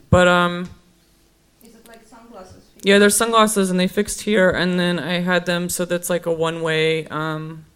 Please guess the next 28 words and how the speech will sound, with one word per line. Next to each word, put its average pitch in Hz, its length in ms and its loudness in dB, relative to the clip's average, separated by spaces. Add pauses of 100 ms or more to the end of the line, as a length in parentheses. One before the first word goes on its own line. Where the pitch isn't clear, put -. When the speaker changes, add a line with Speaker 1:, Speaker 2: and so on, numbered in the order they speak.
(320)
Speaker 1:
one-way 180 300 -2
glass, 175 420 -2
so 180 180 -6
that 170 180 -2
you 185 100 -6
can 180 140 -8
see 139 200 -10
out, 165 260 -6
but 160 240 -8
people 165 180 -2
can't 160 240 -12
see 156 160 -10
in. 220 180 -8 (2000)
So 202 140 -2
to 196 80 2
answer 214 200 -2
your 208 80 0
question, 185 440 0
I, 165 120 -2
I, 175 260 -2 (160)
I 170 60 -4
have 175 160 0
thought 165 180 0
about 165 240 2
it 160 80 0
a 143 60 2
lot, 135 320 2
and, 165 260 -6